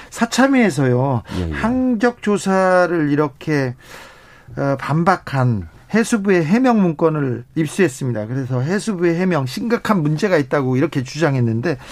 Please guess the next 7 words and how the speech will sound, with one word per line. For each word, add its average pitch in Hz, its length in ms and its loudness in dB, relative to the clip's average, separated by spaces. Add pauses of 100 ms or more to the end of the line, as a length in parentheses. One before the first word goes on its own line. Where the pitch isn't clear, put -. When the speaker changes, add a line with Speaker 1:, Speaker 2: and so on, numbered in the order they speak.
Speaker 2:
예. 80 160 0
Speaker 1:
이 170 180 4
내용은, 175 600 2 (460)
어, 156 120 0 (920)
이 240 300 2
내용은 196 320 4
무슨 147 640 0